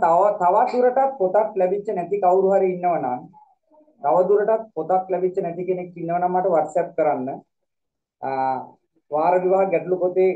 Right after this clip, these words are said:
කොටස අවසන් කරොත් එන්න පුළුවන් සෑම ආකාරයකම ප්‍රශ්න ඒකේ දාලා මම ඇතුළත් කරලා තියෙනවා. වාර විභාග ගැටලු පොත අ, ඊළඟට අපි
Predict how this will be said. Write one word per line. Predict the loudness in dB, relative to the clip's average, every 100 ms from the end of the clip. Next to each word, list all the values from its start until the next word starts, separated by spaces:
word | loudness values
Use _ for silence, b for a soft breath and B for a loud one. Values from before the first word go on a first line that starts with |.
| -2
කොටස | -4 -4 -2 -2 -2 -2
අවසන් | -2 0 0 -2 0
කරොත් | 0 0 -2 -14 _ _ -2
එන්න | 0 0 0
පුළුවන් | 2 4 2 0 2
සෑම | 2 2
ආකාරයකම | 2 2 2 2 4 4 2 0 0
ප්‍රශ්න | 0 -2 -2
ඒකේ | -4 -2 0
දාලා | 0 0 -2 -6
මම | -8 -6 -8 _ -10
ඇතුළත් | -6 -2 -2 0
කරලා | 0 0
තියෙනවා. | -4 -10 -12 -16 _ _ _ _ _
වාර | 0 4 4 2
විභාග | 0 0 0 0
ගැටලු | -4 -4 -6
පොත | -6 -6 -8 -10 _ _ _ _ _ _ _ _
අ, | -6 -4 -4 -6 -10 _
ඊළඟට | -6 0 2 2 2
අපි | 0 0